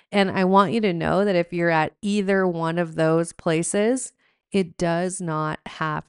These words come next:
to be that way. I remember some of my first mornings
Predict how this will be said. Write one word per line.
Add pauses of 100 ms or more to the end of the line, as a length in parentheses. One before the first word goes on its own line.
(120)
to
be
that (120)
way. (640)
I
remember (380)
some
of
my
first (320)
mornings